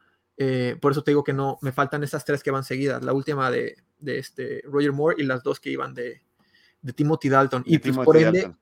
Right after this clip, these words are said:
Speaker 1: ya no me eché las de Pierce Brosnan tampoco. Las que sí me eché fueron las de Daniel Craig otra vez, de principio a fin, ahora que por motivo de la última
Speaker 2: Claro,
Speaker 1: película
Speaker 2: para
Speaker 1: de
Speaker 2: poder,
Speaker 1: Fantasy.
Speaker 2: poder disfrutar y que, y que, y es muy útil porque te permite gozar mucho más No Time to Die.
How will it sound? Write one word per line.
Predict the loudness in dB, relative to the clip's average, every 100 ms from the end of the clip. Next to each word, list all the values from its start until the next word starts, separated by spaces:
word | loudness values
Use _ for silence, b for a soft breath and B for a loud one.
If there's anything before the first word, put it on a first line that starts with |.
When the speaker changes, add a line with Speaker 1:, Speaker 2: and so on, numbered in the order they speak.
| _
Speaker 1:
ya | 4 4
no | 4
me | -2
eché | -2 0
las | 0
de | -2
Pierce | -8 -8
Brosnan | -6 -6 -6
tampoco. | -4 -4 -4 -6 -12 b b b b
Las | 2 4
que | 2
sí | 4
me | 2 2
eché | 2 2 0 _
fueron | _ 2 4
las | 4
de | 4
Daniel | 2 0
Craig | 0 0 0
otra | 0 2
vez, | 4 2 -2
de | -8
principio | -6 -6 -2 0
a |
fin, | 0 -4 -2
ahora | 0 0 -2
que | -6 -6 -6
por | -6 -6
motivo | -4 -2 0
de | 0
la | 0
última | -2 2 6
Speaker 2:
Claro, | 8 8 6
Speaker 1:
película |
Speaker 2:
para | 4 2
Speaker 1:
de | 2
Speaker 2:
poder, | 0 0
Speaker 1:
Fantasy. | -2 -12 -4
Speaker 2:
poder | 0 0 -2
disfrutar | -6 -12 -2 0 0
y |
que, | -4 -6
y | -6
que, | -6 -2
y | 0
es | 0
muy | 0 -2
útil | -2 -2 -4 -4
porque | -10 -10
te | -10
permite | -8 -8 -6 -6
gozar | -6 -4 -4
mucho | -6 -12 -8
más | -6 -8 -12 _ _ _ -12
No | -4 -2 -2
Time | -4 -6
to | -6 -2
Die. | -2